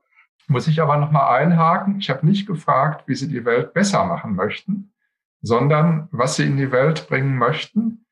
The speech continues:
Das kann sein, dass das besser ist. Es kann auch sein, dass das schlechter ist. Das möchte ich jetzt zwar nicht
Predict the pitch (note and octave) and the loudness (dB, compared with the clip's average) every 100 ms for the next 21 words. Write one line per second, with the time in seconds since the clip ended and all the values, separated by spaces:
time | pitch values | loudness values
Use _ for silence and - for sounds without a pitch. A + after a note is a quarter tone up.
0 | _ _ G#2 G2+ - C#3+ C3 C#3+ C3 A#2+ | _ _ -8 -6 -4 -2 0 0 2 2
1 | B2+ C3 A2+ - - - - - D3 D#3 | 0 0 -2 -2 -6 -2 -4 0 0 0
2 | F#3+ G#3+ - - _ - - - G#2 G2+ | 0 -2 -6 -16 _ -20 -14 -6 -2 -2
3 | G2+ - G#2+ A2+ G2 - - - A#2+ D3+ | -2 -2 0 0 -2 -6 -8 -2 0 0
4 | - E3+ F3+ A3 - - - _ - - | -2 -2 0 0 -2 -10 -18 _ -18 -6
5 | A2+ A2+ G#2 G#2+ G#2 - A2 A2+ - - | -4 -4 -4 -4 -4 -2 -2 -2 -4 -10